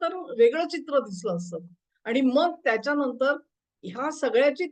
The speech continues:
तयारी तर ह्या लोकांनी करून ठेवलेली होती युक्रेननी आणि त्यांनी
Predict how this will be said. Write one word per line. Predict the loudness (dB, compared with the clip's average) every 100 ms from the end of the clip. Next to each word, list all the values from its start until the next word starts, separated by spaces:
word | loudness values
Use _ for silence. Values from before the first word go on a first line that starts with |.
| 0
तयारी | 4 6 6 2
तर | 0 0
ह्या | 2
लोकांनी | 0 0 -2 0
करून | 0 0 -2
ठेवलेली | -4 -2 -2 -2
होती | -6 -6
युक्रेननी | -8 -2 -2 0 -2
आणि | -4 -4
त्यांनी | -6 -6 -4 -6